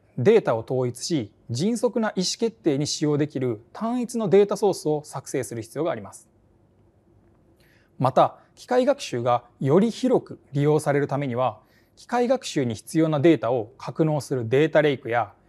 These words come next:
専用のデータストアを用意し、機械学習を実施する際にすぐに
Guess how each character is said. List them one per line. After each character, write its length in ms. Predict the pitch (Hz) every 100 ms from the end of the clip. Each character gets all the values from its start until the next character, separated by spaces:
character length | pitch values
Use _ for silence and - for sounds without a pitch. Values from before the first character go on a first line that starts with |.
| _ _ _
専 320 | - 208 233
用 160 | 220 208
の 100 | 170
デ 180 | 175
ー 40 | 190
タ 100 | 190
ス 120 | -
ト 120 | 202
ア 60 | 147
を 120 | 113
用 200 | 120 113
意 60 | 92
し、 280 | - - _ _ _ _ _
機 80 | -
械 200 | 101 98
学 160 | 208
習 200 | - 147
を 80 | 113
実 180 | 110 -
施 60 |
す 120 | 135 147
る 80 |
際 220 | 135 151 120
に 240 | 139 - _ _
す 200 | - -
ぐ 120 | 262
に 160 | 143 -